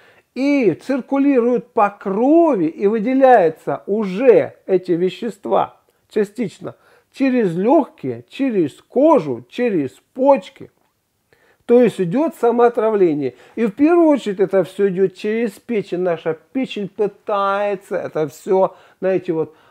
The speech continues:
нормализовать, очистить. Но кто её слушает? Ох, кто её слушает, эту печень? Естественно, страдает быс-, больше всего, быстрее всего. И от этого пошло-поехало.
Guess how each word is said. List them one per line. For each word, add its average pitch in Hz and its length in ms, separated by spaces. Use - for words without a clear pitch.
нормализовать, 190 960
очистить. 180 840
Но 285 680
кто - 520
её 311 460
слушает? 277 880
Ох, 240 540
кто 349 340
её 311 640
слушает, 220 960
эту 180 260
печень? 262 640
Естественно, 247 600
страдает 214 520
быс-, 180 280
больше 190 600
всего, 220 260
быстрее 175 480
всего. - 180
И - 120
от 349 360
этого 196 360
пошло-поехало. 165 1300